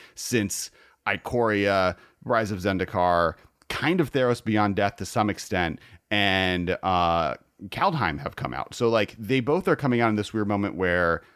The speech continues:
like, the metagame looks very different and has shifted a lot because of this. Though I question s-, a little bit on, like, how much is that Modern Horizons two and how much of that is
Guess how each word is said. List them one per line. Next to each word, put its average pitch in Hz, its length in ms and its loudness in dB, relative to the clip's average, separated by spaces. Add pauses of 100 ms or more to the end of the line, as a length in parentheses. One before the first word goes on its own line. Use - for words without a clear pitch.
(240)
like, 113 140 -2
the 147 80 0
metagame 170 340 2
looks 120 200 -2
very 127 340 0
different 101 460 -2 (120)
and 101 120 -4
has 92 100 -2
shifted - 420 -2
a 85 60 0
lot 82 320 0
because 101 240 -6
of 117 100 -4
this. 143 280 -2 (120)
Though 131 220 2
I 135 100 2
question 185 400 -2
s-, - 300 -8
a 104 60 0
little 165 240 0
bit 107 140 2
on, 101 120 0
like, 95 160 -2
how 156 120 2
much 147 180 0
is 117 100 -2
that 110 340 2 (920)
Modern 107 360 0
Horizons 95 420 0
two 113 380 2
and 98 120 -4
how 113 120 0
much 104 160 -2
of 87 100 -8
that 90 180 2
is 82 440 -6